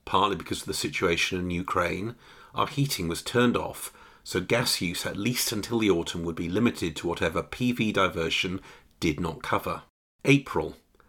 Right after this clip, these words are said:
Along with relishing my Eddy doing its diversion stuff and even some frequency response, I also bootstrapped a uniform, standardized format, kilowatt-hour energy series data set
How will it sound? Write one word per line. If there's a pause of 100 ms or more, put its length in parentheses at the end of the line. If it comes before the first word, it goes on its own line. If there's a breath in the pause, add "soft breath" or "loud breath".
(380 soft breath)
Along
with
relishing
my
Eddy
doing
its
diversion
stuff
and
even
some
frequency
response, (480 loud breath)
I
also
bootstrapped
a
uniform, (140)
standardized
format, (400 soft breath)
kilowatt-hour
energy
series
data
set